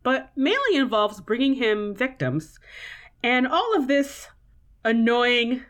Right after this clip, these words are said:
frustrating work in exchange for one day making her a vampire, which is totally gonna happen one day, y'all. Don't worry, any day now.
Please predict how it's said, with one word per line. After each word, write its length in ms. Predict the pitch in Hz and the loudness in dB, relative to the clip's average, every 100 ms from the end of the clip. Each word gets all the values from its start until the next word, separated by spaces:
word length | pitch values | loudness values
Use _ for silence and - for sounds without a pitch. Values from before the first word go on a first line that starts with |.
| _ | _
frustrating 720 | - 233 233 247 226 220 214 185 | -6 0 0 2 0 2 0 2
work 360 | 170 165 - - _ - _ _ | 2 0 -4 -20 _ -20 _ _
in 100 | 269 | 0
exchange 560 | 294 269 - 359 330 320 | 0 -2 0 2 2 0
for 640 | - 302 269 262 262 - _ _ _ _ | 0 2 4 2 -2 -8 _ _ _ _
one 320 | 254 269 285 | -2 2 2
day 160 | 311 285 | 4 2
making 280 | 214 208 180 | 0 -2 -4
her 120 | 170 | -2
a 60 | 156 | 0
vampire, 840 | 151 139 143 156 131 131 143 - - _ _ - | 0 -2 -2 -4 -2 -2 -4 -8 -20 _ _ -6
which 180 | 214 226 | -4 -2
is 200 | 220 - | -4 -8
totally 380 | - 269 320 330 | -8 -2 2 2
gonna 200 | 254 202 | 2 -2
happen 380 | 190 208 208 170 | 0 -2 0 -2
one 180 | 156 156 | 0 0
day, 180 | 151 147 | 0 -2
y'all. 340 | 147 131 139 | -2 0 -2
Don't 300 | 147 180 147 | 0 -2 0
worry, 340 | 170 139 127 - | -2 0 -4 -4
any 220 | 165 170 | -2 0
day 220 | 156 147 | -2 -4
now. 320 | 113 73 127 | -4 -10 -12